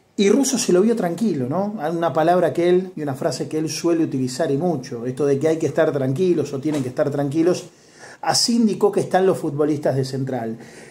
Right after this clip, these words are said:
La reacción, y empezamos a escuchar a Russo, lo más saliente, lo más importante de una conferencia de prensa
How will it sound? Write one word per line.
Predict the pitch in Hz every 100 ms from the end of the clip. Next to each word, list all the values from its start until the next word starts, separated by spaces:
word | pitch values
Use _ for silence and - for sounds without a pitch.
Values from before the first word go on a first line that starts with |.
| -
La | 170 180
reacción, | 190 196 185 - 233 254 277 277 - _ _ _ _
y | 165 185
empezamos | 190 196 190 - 262 277 254
a | -
escuchar | - 165 208 202
a |
Russo, | 180 190 160 - 147 135
lo | 156 190 202
más | 208 240 247 - -
saliente, | - 165 190 208 165 143 151
lo | 160
más | 208 214 196
importante | 160 165 170 180 185 190 190 - _ _ _ _
de | 135 160
una | 233 233
conferencia | 220 185 180 190 202 202 185 165
de |
prensa | 165 190 214 214 - 220 220